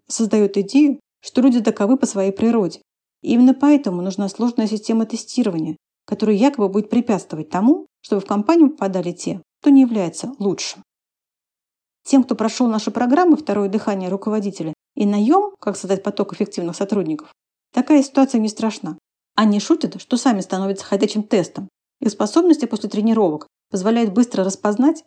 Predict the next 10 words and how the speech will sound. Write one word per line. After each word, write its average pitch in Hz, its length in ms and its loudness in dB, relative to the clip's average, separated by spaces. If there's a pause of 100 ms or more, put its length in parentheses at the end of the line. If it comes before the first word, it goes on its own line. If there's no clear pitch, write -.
будет 220 340 0
ли 190 60 -2
кандидат 175 360 -4
хорошо 196 320 -6
справляться 165 580 -6
с - 140 -10
работой 180 480 -4 (160)
и 311 80 2
приносить 208 500 -2
пользу. 156 340 -8